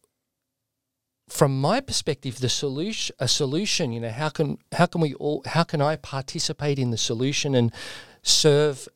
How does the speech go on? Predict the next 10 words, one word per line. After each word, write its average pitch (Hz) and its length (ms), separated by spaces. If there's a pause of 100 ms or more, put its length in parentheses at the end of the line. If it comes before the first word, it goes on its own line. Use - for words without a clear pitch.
um, 123 640
you 135 100
know, 117 340
our 131 160
fellow 127 320
humans 165 460
and 123 100
the 120 60
planet? 190 400
Well, 147 240